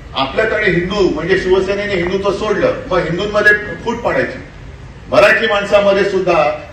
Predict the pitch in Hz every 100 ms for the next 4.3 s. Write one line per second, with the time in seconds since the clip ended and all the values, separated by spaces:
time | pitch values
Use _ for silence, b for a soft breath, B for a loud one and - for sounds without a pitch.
0 | - 185 214 226 220 208 208 214 208 202
1 | 196 196 160 143 - - - - - -
2 | - - - - - 185 226 262 247 190
3 | 208 233 226 233 190 214 214 202 196 196
4 | 196 175